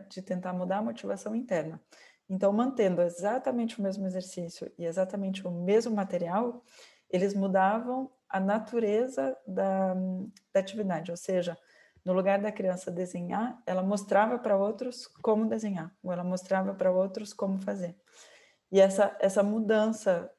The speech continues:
ehm, da motivação interna da criança, no começo que era de desenhar e depois que era de ensinar, fez com que,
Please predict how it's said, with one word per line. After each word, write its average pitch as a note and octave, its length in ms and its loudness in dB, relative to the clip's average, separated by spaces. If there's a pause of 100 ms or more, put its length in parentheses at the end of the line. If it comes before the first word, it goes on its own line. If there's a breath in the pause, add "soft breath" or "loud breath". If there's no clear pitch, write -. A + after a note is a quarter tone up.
ehm, E3 760 -6 (440)
da F#3 100 4
motivação F#3+ 500 2
interna F#3 280 2
da E3+ 100 -2
criança, E3 340 -6
no E3+ 80 -8
começo F3+ 320 -4
que - 80 -2
era E3+ 140 4
de E3+ 160 -8
desenhar E3 420 -6
e - 20 -6
depois F3+ 400 -2
que - 100 -2
era F3 160 -2
de F3+ 120 -4
ensinar, F#3 480 -4 (880)
fez F3+ 260 -2
com F#3+ 180 -4
que, G3 300 -4